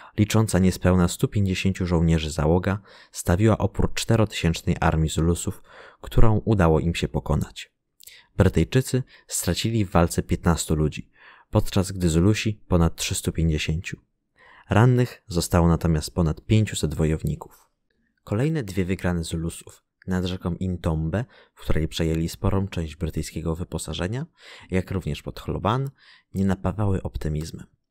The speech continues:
Impas udało się przełamać wspaniałym zwycięstwem pod Kambulą. Pułkownik Evelyn Wood, dowodząc armią składającą się z tysiąca dwustu piechurów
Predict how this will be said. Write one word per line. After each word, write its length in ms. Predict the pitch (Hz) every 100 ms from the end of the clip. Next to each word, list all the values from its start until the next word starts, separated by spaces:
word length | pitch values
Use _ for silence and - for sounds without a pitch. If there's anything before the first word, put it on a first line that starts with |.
| _ _ _ _ -
Impas 460 | 143 160 147 147 -
udało 300 | - 92 87
się 220 | 92 92 87
przełamać 440 | - 95 92 -
wspaniałym 680 | - - 101 95 104 90 82
zwycięstwem 640 | - - 85 87 - 92
pod 240 | - 87 -
Kambulą. 560 | 90 87 90 78 - - _ _ - - - -
Pułkownik 600 | - 131 131 139 151 147 -
Evelyn 360 | 101 101 92
Wood, 460 | 87 80 - - - _
dowodząc 380 | 98 92 98 98 -
armią 400 | 101 104 110 117
składającą 560 | - 92 90 90 101
się 200 | 95 98
z 80 | 95
tysiąca 380 | 92 - 113 113
dwustu 340 | 101 98 -
piechurów 540 | - 92 101 90 80